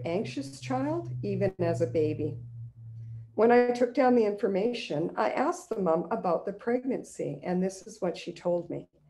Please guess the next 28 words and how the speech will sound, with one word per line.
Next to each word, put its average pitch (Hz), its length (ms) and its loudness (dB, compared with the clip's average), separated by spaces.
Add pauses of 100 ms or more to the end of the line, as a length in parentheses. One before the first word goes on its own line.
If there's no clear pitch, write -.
(340)
She 220 160 -6
said 247 360 4
that 285 120 -2
she 226 220 -2
had 208 220 -2
been 196 160 2
attacked - 760 -4
by 180 180 4
two 269 540 0
large 190 520 2
dogs - 680 2
when 185 220 2
sh-, 180 200 -8
when 185 220 0
the 190 80 0
mom 175 240 2
was 156 160 -4
pregnant. 254 560 0 (640)
And 190 160 2
she 240 220 0
was 220 240 6
so 320 420 6
afraid 175 600 6
that 185 200 0
they 202 120 4
would 185 240 -2
kill 320 320 -2
her - 420 -4